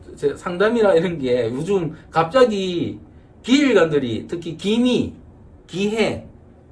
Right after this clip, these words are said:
기묘 이런 분들이 갑자기 많이 와요. 갑자기 막 많이 옵니다. 어, 그리고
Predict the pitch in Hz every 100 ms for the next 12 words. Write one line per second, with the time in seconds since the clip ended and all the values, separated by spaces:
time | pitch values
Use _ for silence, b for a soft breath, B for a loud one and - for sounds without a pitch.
0 | - - - - 185 208 208 180 - -
1 | 208 220 233 165 135 131 143 220 196 156
2 | 110 117 135 123 104 - - 117 - 214
3 | 160 143 - 139 127 123 131 135 110 101
4 | - b b b b b b 117 110 -
5 | 196 185 170 202 247 254